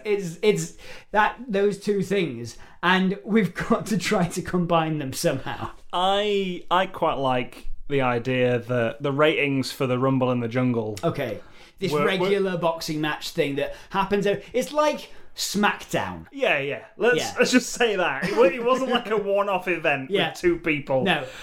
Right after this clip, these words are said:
Speaker 1: This is, this is the thing that happens
Speaker 2: Yeah.
Speaker 1: every year. It's
Speaker 2: Mm-hmm.
Speaker 1: like Super Bowl, and it's just like, people, people aren't watching this anymore.
Speaker 2: No.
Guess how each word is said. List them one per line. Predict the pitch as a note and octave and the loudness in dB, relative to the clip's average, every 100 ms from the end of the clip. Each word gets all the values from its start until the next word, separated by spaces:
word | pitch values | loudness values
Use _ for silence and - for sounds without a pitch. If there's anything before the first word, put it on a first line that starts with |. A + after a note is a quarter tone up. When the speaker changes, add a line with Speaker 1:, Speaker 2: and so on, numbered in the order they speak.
| - - C#3 | -12 -12 -2
Speaker 1:
This | D#3 A3+ A3+ | 4 4 4
is, | A3 G3+ F3+ | 0 0 0
this | A3 | -2
is | G#3 | 2
the | G#3+ | 0
thing | G#3+ G#3+ G3+ F#3 | 2 0 2 2
that | F3 D#3+ | 0 2
happens | D#3 C#3+ D#3+ C#3+ C3+ C3+ B2+ - - | 0 0 0 0 2 0 -2 -6 -2
Speaker 2:
Yeah. | A3 | 2
Speaker 1:
every | G3+ F3 D#3 | 2 2 0
year. | C#3 C3 C3 | 0 0 0
It's | C#3+ | 0
Speaker 2:
Mm-hmm. | E3+ | 0
Speaker 1:
like | C#3+ | 0
Super | - G3 D#3+ | 0 0 0
Bowl, | C#3 C3+ B2+ B2+ | 0 0 0 -2
and | B2+ D3 | -4 -4
it's | D3 | -2
just | D#3 D#3+ | -2 2
like, | D3 - | 2 2
people, | - A3 A#3 G#3 F#3 E3 D#3+ | -4 -2 2 4 4 0 -2
people | G3+ F#3 F3+ | -6 0 2
aren't | D3+ | 2
watching | D#3 D#3+ D3+ | 0 0 0
this | C3+ - | 0 0
anymore. | C#3 B2 A#2+ A#2 A2+ | 0 0 0 0 0
Speaker 2:
No. | B2+ | -2